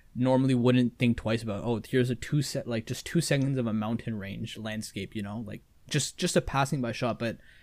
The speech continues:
uh, T-, Quentin Tarantino's a meticulous filmmaker. Like, he would have spent a day setting up that shot or something. So much respect to the filmmakers who can, who are still pushing that as an option.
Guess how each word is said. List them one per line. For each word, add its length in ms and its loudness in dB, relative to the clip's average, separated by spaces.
uh, 460 -6
T-, 200 -6
Quentin 300 6
Tarantino's 500 6
a 60 4
meticulous 760 0
filmmaker. 500 -4
Like, 180 -8
he 160 -2
would 160 0
have 100 -2
spent 300 -6
a 40 -4
day 500 -2
setting 380 -6
up 120 -10
that 200 -12
shot 240 -8
or 80 -12
something. 360 -12
So 280 -10
much 380 0
respect 340 0
to 60 2
the 100 2
filmmakers 560 0
who 120 -4
can, 300 -4
who 160 -2
are 60 4
still 240 4
pushing 440 0
that 180 -4
as 160 -2
an 100 -2
option. 520 -6